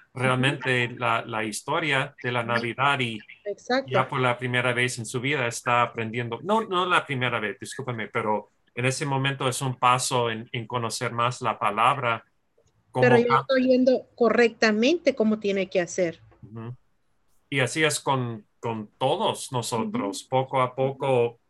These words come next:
Speaker 1: cada paso conocemos más a Jesús, a su historia.
Speaker 2: A su historia, ya. Y ahorita lo que estoy aprendiendo es del libro de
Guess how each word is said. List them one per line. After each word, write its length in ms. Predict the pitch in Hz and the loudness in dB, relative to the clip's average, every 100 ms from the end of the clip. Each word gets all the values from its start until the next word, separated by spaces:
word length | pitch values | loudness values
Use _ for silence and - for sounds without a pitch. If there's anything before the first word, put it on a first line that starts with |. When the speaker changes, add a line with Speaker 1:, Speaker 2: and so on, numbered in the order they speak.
| _ | _
Speaker 1:
cada 380 | 135 127 131 127 | 0 2 2 4
paso 640 | 131 131 - 135 127 120 - _ - | 6 6 2 2 2 0 -10 _ -4
conocemos 680 | 127 120 - 135 131 127 | -2 -2 -2 -2 0 0
más 300 | 131 127 131 | 2 2 2
a 100 | 135 | 0
Jesús, 640 | 127 123 113 - 151 127 120 | 0 -4 -4 -4 -4 -2 -4
a 100 | 117 | -4
su 220 | - 123 | -4 -4
historia. 600 | 107 - 135 143 110 101 - _ - - | -6 -6 -4 -2 -4 -8 -12 _ -20 -4
Speaker 2:
A 100 | 208 | -2
su 120 | 214 | -2
historia, 460 | 208 - 220 226 208 | -4 -2 -2 0 0
ya. 300 | 202 233 - _ _ _ _ _ _ - _ _ _ _ _ _ _ _ - - _ | -2 -4 -10 _ _ _ _ _ _ -20 _ _ _ _ _ _ _ _ -20 -20 _
Y 100 | 226 | 6
ahorita 240 | 254 269 285 | 8 10 8
lo 100 | 269 | 8
que 80 | |
estoy 200 | 254 269 | 6 8
aprendiendo 920 | 262 262 262 254 262 302 339 294 269 - | 6 8 6 6 4 4 6 6 6 6
es 260 | 247 247 | 4 6
del 240 | 254 262 254 | 6 6 6
libro 480 | 262 247 262 254 | 4 6 6 6
de 320 | 220 220 208 | 6 4 4